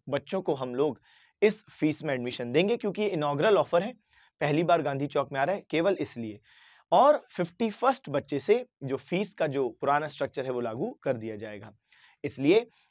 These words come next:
आप सभी लोग विशेष ध्यान देंगे कि जो बच्चे प्रीलिम्स की तैयारी सीरियसली करना चाहते हैं, तो ये अवसर गंवाना समझदारी नहीं। इसके अलावा मैं आप सबको ये भी अनाउंसमेंट कर दूं कि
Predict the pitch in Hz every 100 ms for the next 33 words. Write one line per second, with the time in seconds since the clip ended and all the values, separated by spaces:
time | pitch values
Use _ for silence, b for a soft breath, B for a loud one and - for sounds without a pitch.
0 | - 131 - 143 160 214 202 196 117 117
1 | 127 202 190 170 190 180 196 208 175 131
2 | 170 220 202 - 208 - 139 202 233 196
3 | 185 170 165 165 147 147 151 131 127 123
4 | 113 127 202 214 220 b b b 143 131
5 | 175 170 - 156 127 120 113 117 214 254
6 | _ - 131 123 117 113 113 107 104 _
7 | _ _ - 143 190 175 156 165 156 160
8 | 170 165 - 180 151 160 240 190 151 147
9 | 131 127 123 117 123 b b b b 185
10 | 240